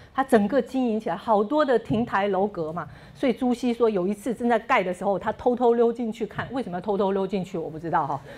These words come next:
那然后就说：“哇，那种华丽哈，真是耳目所未曾见呐。”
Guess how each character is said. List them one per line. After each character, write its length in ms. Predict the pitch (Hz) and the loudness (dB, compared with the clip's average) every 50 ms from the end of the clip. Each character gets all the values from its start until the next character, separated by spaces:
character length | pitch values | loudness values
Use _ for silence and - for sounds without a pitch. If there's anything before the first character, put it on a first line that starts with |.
| - - - - - - | -16 -14 -14 -14 -6 0
那 140 | 262 254 - - - | 0 0 0 0 0
然 100 | 233 311 | 0 2
后 120 | 277 254 | 2 2
就 120 | 226 262 240 | 2 2 0
说 160 | 247 240 240 - | 0 0 -2 2
：“哇， 220 | 302 294 254 269 240 185 170 - - - - - _ _ _ _ - - - | 0 0 0 0 -6 -10 -12 -16 -18 -20 -20 -20 _ _ _ _ -20 -10 -4
那 100 | 330 330 | -2 2
种 180 | 269 226 208 | 4 2 2
华 580 | 208 - 233 220 - - - 240 233 277 277 302 | 2 -2 -10 -14 -8 -2 0 0 0 0 -2 0
丽 220 | 311 349 294 240 | 0 2 2 2
哈， 140 | 220 220 196 | 2 2 2
真 140 | 196 262 269 | 0 0 2
是 80 | 294 247 226 - | 2 0 0 2
耳 200 | - 220 214 220 | 4 6 6 6
目 240 | 269 330 349 320 247 | 4 2 0 0 0
所 300 | 220 - - 190 175 190 | -2 0 0 -2 0 0
未 200 | 247 302 302 226 | 0 0 -2 -2
曾 300 | 190 - - 202 190 202 | -4 -6 -6 -6 -6 -6
见 300 | 196 - 262 208 151 165 | -6 -4 -4 -4 -4 -4
呐。” 100 | 151 139 | -10 -16